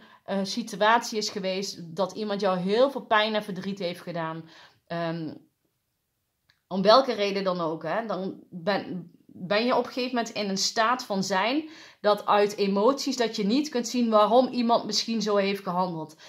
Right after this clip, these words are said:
Maar als je dan dat even gaat ontkoppelen en dat je ook gaat invoelen van, oké, maar hoe kan het zijn dat iemand anders deze stappen heeft gemaakt of keuzes of beslissingen of woorden heeft gezegd?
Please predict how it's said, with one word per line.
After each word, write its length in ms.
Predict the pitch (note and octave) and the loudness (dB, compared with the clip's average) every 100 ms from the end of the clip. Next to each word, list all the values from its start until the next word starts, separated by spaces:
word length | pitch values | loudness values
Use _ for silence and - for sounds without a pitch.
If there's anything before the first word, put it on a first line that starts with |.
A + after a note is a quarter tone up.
| - | -10
Maar 100 | G3 | 0
als 220 | - A3 A3 | 4 4 2
je 80 | |
dan 200 | G#3+ G3+ | -2 0
dat 220 | F#3+ G#3 - | 2 0 0
even 340 | G3+ G3+ G3 | -4 -2 -4
gaat 240 | F#3+ F3+ | -4 -4
ontkoppelen 720 | - F3 - B3 B3 C#4 C4+ D#4 - - | -4 -8 -2 0 2 0 -4 -6 -12 -12
en 120 | - | -2
dat 160 | G3+ G3 | -2 0
je 80 | - | -2
ook 200 | F#3+ G3 | -4 -2
gaat 240 | F3+ - | -4 -4
invoelen 520 | - B3 B3+ A#3 A#3+ G3+ | -4 0 0 0 -2 0
van, 140 | G3+ | -2
oké, 320 | F#3+ G#3 F#3 | -2 -2 -2
maar 280 | F#3+ F3+ - - - _ | 0 0 -2 -18 -20 _
hoe 260 | - C4+ D4 | 0 2 4
kan 220 | C4 C4 | 6 6
het 140 | B3 | 2
zijn 280 | - A3+ A#3+ | 2 2 4
dat 160 | G#3 G3+ | 0 -2
iemand 340 | A3 G3 F#3 | -2 -2 -2
anders 360 | - A#3 A3 G#3 | 0 0 0 0
deze 340 | G#3 G3+ G3+ | 2 2 0
stappen 420 | - G#3+ G#3+ G3 | -2 0 0 0
heeft 260 | F#3+ F#3+ F#3+ | 0 -2 -4
gemaakt 480 | E3+ E3+ G3+ C4+ A#3+ | -6 -2 2 2 0
of 120 | - | -6
keuzes 480 | A3 G#3+ A3+ A#3 D#3+ | 0 0 0 -6 -6
of 120 | D3+ | -6
beslissingen 600 | D#3+ - A3+ A3+ A#3 G#3+ | -6 -4 -2 -2 -2 0
of 180 | F3+ C#3+ | 0 0
woorden 380 | F#3 A3+ A#3 G#3 | 0 2 2 0
heeft 260 | G#3 G#3+ | 0 -2
gezegd? 600 | - E3 F#3+ F4 - - | -4 -2 0 -2 -6 -16